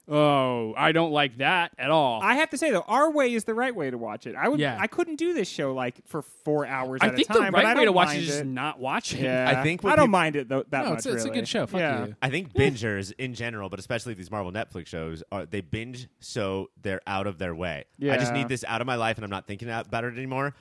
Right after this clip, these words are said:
Speaker 4: so I'll just do thirteen in a row.
Speaker 3: It's when you have a day, you're like, "Well, I could just sweep the kitchen today, sweep the bathroom tomorrow," but you're like, "I'm sweeping everything." <laughs>
Speaker 1: All right, your next show and final show is Cloak and Dagger.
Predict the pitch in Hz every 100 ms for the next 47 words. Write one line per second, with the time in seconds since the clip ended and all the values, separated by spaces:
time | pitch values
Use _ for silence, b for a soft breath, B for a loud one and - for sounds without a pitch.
0 | b - 113 113 104 87 - - 214 -
1 | 196 180 170 127 98 80 190 185 175 165
2 | 147 156 170 170 147 151 147 139 226 185
3 | - 190 185 175 170 170 156 139 131 131
4 | - 160 151 147 139 147 139 139 135 127
5 | 120 131 123 170 214 311 392 392 330 269
6 | 247 - 196 131 151 - - _ - 180
7 | B B B 190 160 165 180 170 143 -
8 | 165 185 185 196 214 214 214 262 - -
9 | 202 175 180 180 - 202 175 160 - 147
10 | 135 139 143 143 - - - 135 123 135
11 | 127 123 113 104 98